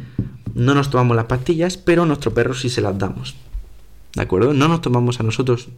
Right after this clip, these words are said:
mismos en serio, no nos cuidamos, pero a nuestro perro sí. ¿Por qué? Entonces estos capítulos, o sea, estos fragmentos que leemos, Jordan Peterson intenta de explicarnos el porqué de eso, el por qué no nos cuidamos a nosotros mismos, por qué no nos levantamos pronto si sabemos qué es lo que tenemos que hacer,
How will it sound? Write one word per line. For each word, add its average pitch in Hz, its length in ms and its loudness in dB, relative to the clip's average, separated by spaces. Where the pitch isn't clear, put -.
mismos 123 400 2
en 107 140 -8
serio, 147 280 2
no 131 140 2
nos 165 140 2
cuidamos, 131 560 0
pero 110 200 2
a 107 40 4
nuestro 107 260 0
perro 139 200 2
sí. - 340 -4
¿Por 120 260 2
qué? - 260 -4
Entonces 127 460 0
estos - 220 -2
capítulos, 139 680 -2
o - 40 -16
sea, 123 120 0
estos 131 200 -2
fragmentos 131 480 0
que 127 100 0
leemos, 127 420 0
Jordan 131 240 2
Peterson 143 380 0
intenta 123 360 0
de 127 140 4
explicarnos 120 600 0
el 110 160 2
porqué 107 420 0
de 107 160 4
eso, - 240 -6
el 117 160 4
por 107 320 0
qué - 320 -2
no 120 460 2
nos 160 140 0
cuidamos 131 440 0
a 117 60 2
nosotros 120 500 0
mismos, 123 300 -2
por 113 240 -2
qué 135 100 0
no 160 140 2
nos 139 160 2
levantamos 120 520 2
pronto 131 300 0
si 123 140 -2
sabemos 120 340 0
qué 127 80 0
es 120 60 4
lo 113 60 4
que 113 100 4
tenemos 107 260 0
que - 80 -2
hacer, 123 320 0